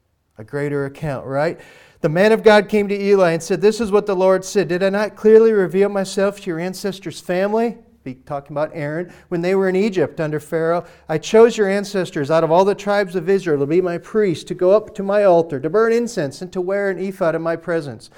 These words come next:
I gave your ancestors' family all the food offerings presented by the Israelites. I've done this. I've given you the instructions. You, you're a special people, the Levites, the tribe of Levi. Your provisions are gonna come. I'm gonna provide for you.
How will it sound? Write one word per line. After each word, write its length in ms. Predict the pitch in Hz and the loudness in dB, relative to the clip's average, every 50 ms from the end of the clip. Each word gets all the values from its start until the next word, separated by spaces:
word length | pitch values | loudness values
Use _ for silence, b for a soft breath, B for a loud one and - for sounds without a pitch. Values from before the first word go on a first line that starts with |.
| b b b b b | b b b b b
I 120 | b 156 175 | b -6 -6
gave 320 | 165 151 196 208 226 208 | -2 0 2 2 2 0
your 120 | 226 220 202 | -4 -6 -4
ancestors' 640 | 202 202 214 202 - 208 190 185 - - 180 - | -4 -4 -6 -6 -6 -8 -8 -8 -8 -12 -12 -10
family 380 | - 190 180 175 180 175 170 - | -8 -6 -6 -4 -4 -6 -6 -6
all 340 | - - 185 208 226 254 262 | -4 0 2 4 4 4 4
the 120 | 233 240 | 2 0
food 260 | 247 - 254 247 254 | -4 -4 -4 0 2
offerings 460 | 226 185 180 175 175 - 180 180 175 - | 4 4 4 2 0 -4 -10 -12 -12 -12
presented 580 | _ - 190 175 170 196 208 214 214 208 - | _ -10 -10 -8 -8 -8 -6 -2 -4 -2 -2
by 160 | 208 202 208 | -2 -2 -2
the 80 | 190 196 | 2 2
Israelites. 720 | 196 214 214 185 190 185 175 160 147 135 123 113 110 - - b b b b b | 4 4 2 2 0 0 2 4 4 2 2 0 -6 -12 -20 b b b b b
I've 240 | - 196 214 185 | -6 -6 -6 -2
done 220 | 175 233 226 233 220 | 0 0 2 2 0
this. 220 | 214 196 - - | -2 -4 -4 -4
I've 180 | 208 190 175 - | -4 -4 -2 -2
given 220 | 208 220 214 226 | -2 -2 -2 -2
you 80 | 233 220 | -6 -8
the 160 | 208 220 220 | -6 -6 -6
instructions. 720 | 220 214 214 - - 226 214 208 214 - 190 180 165 - b b b b b b | -6 -6 -8 -10 -6 -6 -6 -6 -6 -12 -12 -12 -12 -12 b b b b b b
You, 140 | b 180 214 | b -8 -8
you're 300 | 226 190 208 226 226 220 | -4 -2 2 4 4 4
a 40 | 196 | 2
special 520 | - - - - - 247 - - - 233 | 0 -6 -10 -8 -6 -6 -6 -4 -4 -6
people, 400 | 220 220 - 233 226 - - 202 | -4 -4 -4 -6 -4 0 2 2
the 160 | 185 190 196 180 | 2 4 2 2
Levites, 560 | 180 180 196 196 190 180 190 170 160 160 - | 2 2 0 0 2 4 4 2 2 0 -4
the 100 | - 180 | -10 -12
tribe 380 | - - - 208 208 208 180 | -12 -8 -6 -4 -4 -4 -4
of 140 | 196 185 180 | -4 -6 -4
Levi. 380 | 202 202 202 185 185 170 151 139 B B B B B | -4 -4 -4 -2 -2 -2 -2 -2 B B B B B
Your 120 | 202 214 | 2 2
provisions 640 | 220 - 220 - 170 220 247 254 214 233 233 214 190 | 2 2 0 0 2 2 0 0 0 -4 -6 -4 -2
are 80 | 220 | -2
gonna 240 | 214 214 226 220 226 | 0 0 0 -2 -2
come. 640 | 214 220 - - - 226 247 247 233 214 175 160 175 | -6 -8 -8 -6 -2 0 0 2 2 2 2 0 -2
I'm 120 | 190 220 | -4 -4
gonna 140 | 233 233 226 | -4 -6 -6
provide 560 | 226 - 226 220 - 233 226 233 240 240 - | -2 0 0 0 0 0 -2 -2 -2 -4 -4
for 140 | - - 214 | -6 -10 -6
you. 200 | 202 190 165 | -4 -4 -4